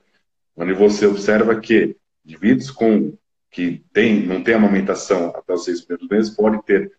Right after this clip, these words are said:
uma incidência maior de alergia ou até mesmo doença autoimune. Então, por isso que é importante a amamentação dos primeiros seis meses.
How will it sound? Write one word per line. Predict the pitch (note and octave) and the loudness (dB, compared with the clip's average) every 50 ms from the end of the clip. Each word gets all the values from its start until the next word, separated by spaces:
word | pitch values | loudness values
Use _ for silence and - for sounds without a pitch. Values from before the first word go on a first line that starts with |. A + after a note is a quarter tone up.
| _ _ _ _ _ _ | _ _ _ _ _ _
uma | - F#2 F#2 | -6 -6 -6
incidência | F#2+ - - G2+ F#2+ F#2 F2+ | -4 -2 -2 -2 0 0 -2
maior | F2 F2 E2+ | -2 -2 -2
de | E2+ F2+ | 0 2
alergia | F#2 G2+ G2+ G2+ G2+ G#2 A#2+ C3+ D3 - - | 4 4 4 2 2 2 2 2 2 2 0
ou | A2 A2+ | 0 -2
até | A2 - A#2+ G#2+ | 0 0 -2 0
mesmo | G2 G2+ A2 A2+ A2 G#2+ | 0 0 0 0 -2 -4
doença | G#2 G2 G2 G2+ - - | -4 -4 -4 -4 -6 -8
autoimune. | - _ G#2 - _ _ _ _ _ _ _ _ _ _ _ _ _ _ _ _ _ _ _ _ _ _ _ _ _ _ _ _ _ _ _ | -10 _ -16 -20 _ _ _ _ _ _ _ _ _ _ _ _ _ _ _ _ _ _ _ _ _ _ _ _ _ _ _ _ _ _ _
Então, | _ - D2 | _ -16 -16
por | D2 - | -12 -10
isso | E2+ E2 - | -10 -10 -8
que | - F2+ | -8 -8
é | |
importante | E2+ F2+ F#2 E2+ E2+ E2+ E2 E2+ | -6 -6 -6 -6 -6 -6 -6 -6
a | |
amamentação | E2 E2+ E2+ E2+ - - F2 E2+ | -6 -6 -6 -6 -8 -8 -10 -10
dos | F2 - | -12 -12
primeiros | - D#2+ E2 D#2+ | -12 -12 -12 -8
seis | - F#2+ F#2 E2 | -6 -6 -6 -6
meses. | - - - - - _ | -8 -12 -16 -20 -20 _